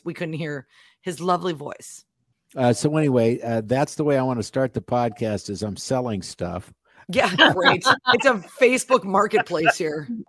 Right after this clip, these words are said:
Speaker 2: This is interesting content for those listeners. Uh,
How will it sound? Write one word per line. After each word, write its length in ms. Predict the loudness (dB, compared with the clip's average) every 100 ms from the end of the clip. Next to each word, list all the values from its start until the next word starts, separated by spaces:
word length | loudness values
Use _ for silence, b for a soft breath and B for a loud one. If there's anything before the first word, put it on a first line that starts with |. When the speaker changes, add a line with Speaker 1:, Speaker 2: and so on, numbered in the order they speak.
| _
Speaker 2:
This 260 | 0 2 2
is 160 | 0 2
interesting 600 | 0 0 -4 -2 -4 -2
content 540 | -2 -2 -2 -2 -2
for 100 | -2
those 340 | 2 2 2
listeners. 600 | 0 0 0 -2 0 0
Uh, 180 | -2 -4